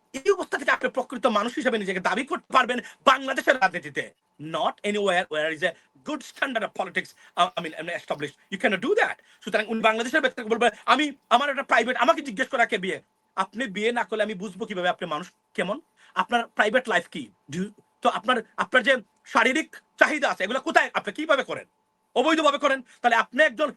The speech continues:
অবৈধ পন্থা অবলম্বনকারী ব্যক্তিকে আমি ভোট দিতে যাবো কেন? This is the biggest question. মাসুদ কামালকে এখানে সবচেয়ে আমি দুই, কয়েকটা নাম আছে এর মধ্যে, যারা স্বৈরাচার বলতে পারতো না, জীবনে স্বৈরাচার বলতে পারে নাই, এরা নাকি route to জুলাইয়ে এখানে।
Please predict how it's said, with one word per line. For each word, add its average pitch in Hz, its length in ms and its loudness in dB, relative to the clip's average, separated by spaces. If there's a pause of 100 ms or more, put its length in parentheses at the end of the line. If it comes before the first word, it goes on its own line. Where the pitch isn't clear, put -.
অবৈধ 320 300 2
পন্থা 254 300 -4
অবলম্বনকারী 240 440 0
ব্যক্তিকে 202 300 -6
আমি 196 120 -4
ভোট 196 180 -8
দিতে 180 140 -16
যাবো 175 200 -6
কেন? 135 160 -12 (440)
This 320 60 -12
is - 60 -16
the 285 100 -8
biggest 233 260 -8
question. 151 220 -8 (760)
মাসুদ 170 360 -6
কামালকে 147 460 -4 (460)
এখানে 220 180 -2
সবচেয়ে 262 360 0
আমি 208 260 -4 (100)
দুই, 208 160 -8 (480)
কয়েকটা 277 300 4
নাম 185 180 -2
আছে 165 140 -2
এর 190 60 0
মধ্যে, 220 200 2 (580)
যারা 214 180 2
স্বৈরাচার 285 560 2
বলতে 262 220 -4
পারতো 170 240 -6
না, - 240 -2 (200)
জীবনে 320 220 2
স্বৈরাচার 320 520 4
বলতে 254 220 -2
পারে 160 160 -4
নাই, 113 180 -12 (160)
এরা 254 140 0
নাকি 294 180 -2
route 220 380 -8
to 262 60 -4
জুলাইয়ে 175 400 -2
এখানে। 156 360 -8